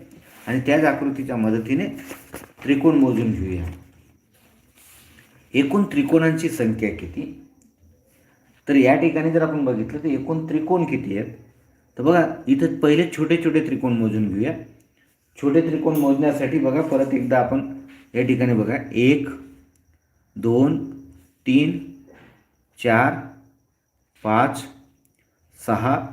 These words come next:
सात, आठ, नऊ, दहा, अकरा, बारा, तेरा,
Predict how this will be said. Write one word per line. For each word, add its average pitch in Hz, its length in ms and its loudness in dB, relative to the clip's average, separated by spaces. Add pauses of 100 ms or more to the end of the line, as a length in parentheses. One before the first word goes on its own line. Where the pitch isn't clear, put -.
(680)
सात, 117 480 2 (600)
आठ, 117 440 -2 (580)
नऊ, 117 340 0 (580)
दहा, 113 360 -2 (260)
अकरा, 120 460 -4 (580)
बारा, 104 500 0 (540)
तेरा, 110 380 2